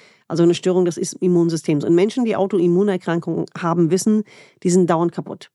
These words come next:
Die sind dauernd kaputt, sie fühlen sich dauernd erschöpft. Und ich hab einfach zu meinem Mann gesagt, „Ich will mich nicht mehr so fühlen. Ich will das nicht mehr. Ich will keine Schmerzen haben, ich will mich nicht dauernd erschöpft fühlen.“ Und so legte sich für mich auch so ein Schalter um, dass ich sagte, Okay, jetzt musst du wirklich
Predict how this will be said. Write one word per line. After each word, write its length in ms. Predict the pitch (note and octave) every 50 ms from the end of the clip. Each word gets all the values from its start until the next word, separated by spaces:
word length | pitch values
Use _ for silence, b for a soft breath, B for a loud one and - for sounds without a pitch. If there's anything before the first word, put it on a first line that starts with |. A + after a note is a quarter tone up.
| _
Die 60 | - F3
sind 120 | F#3+ F3+
dauernd 280 | E3+ E3 D#3+ E3 D#3+ D#3
kaputt, 380 | - E3+ E3 - A#3+ A3+ -
sie 120 | - - D#3+
fühlen 200 | - F#3+ F3+ E3+
sich 120 | E3 -
dauernd 240 | - E3 D#3+ D#3 C#3+
erschöpft. 480 | - C#3+ - G3 G3 - - - - B B B B B B B B B _
Und 160 | - F3+ F#3 E4+
ich 140 | - -
hab 120 | F#3 G3 - _
einfach 260 | - E3 D#3 - F3 -
zu 120 | - F#3
meinem 200 | E3+ D3 C#3+ C3
Mann 180 | C3 C#3 D3+ D3
gesagt, 360 | D#3 G3 F3+ F#3 E3 D#3+ - -
„Ich 200 | - - - - _ _ -
will 200 | F3+ D#3+ F#3 E3 E3
mich 200 | E3+ F#3+ F#3 -
nicht 180 | F#3+ F#3 -
mehr 140 | G#3+ G#3 G#3
so 140 | F#3+ A3 G#3
fühlen. 640 | - - - A3+ G3+ F#3 F#3 F#3 F#3+ G#3 G#3+ A3 - _ _
Ich 140 | - G3+ G3
will 140 | G#3+ B3 A#3
das 200 | G3 F3 E3 -
nicht 160 | E3+ E3+ D#3+ -
mehr. 280 | E3+ E3 D#3+ D3+ - -
Ich 140 | F#3+ F#3
will 120 | F#3 G#3 G#3+
keine 240 | - G3+ F#3 F3 F3
Schmerzen 440 | - A3+ A#3+ C4+ C4+ - C4 A#3+
haben, 240 | A3 G#3+ G#3+ G#3 G3
ich 100 | G3 F#3
will 80 | F3+ G3
mich 160 | G3 G3 F#3
nicht 140 | G3+ F#3 -
dauernd 220 | F#3 F3 F3+ F3
erschöpft 360 | F3 E3 - E3 - - -
fühlen.“ 280 | - - E3 D#3 D3 D3 B B B B B B B B
Und 120 | - F3+
so 200 | E3+ G3+ G#3+ - - -
legte 320 | F3 F#3 G#3 A3+ - B3
sich 180 | G3 G3+ G3+ -
für 120 | - G3
mich 220 | F3+ F#3+ G#3 - -
auch 60 | G3+
so 140 | - - G3+
ein 60 | F#3
Schalter 380 | F3 - F#3+ E3+ F#3+ - A3+ G3
um, 100 | F#3+ F#3+
dass 140 | F#3 F3 -
ich 120 | F#3 -
sagte, 280 | - F3+ E3+ - - -
Okay, 280 | - - - F3 D#3+
jetzt 260 | D3+ C#3+ D3 C#3+ - -
musst 200 | F3+ E3+ - -
du 120 | D#3 D3+
wirklich 440 | E3+ E3 - F#3 F3 D#3+ - -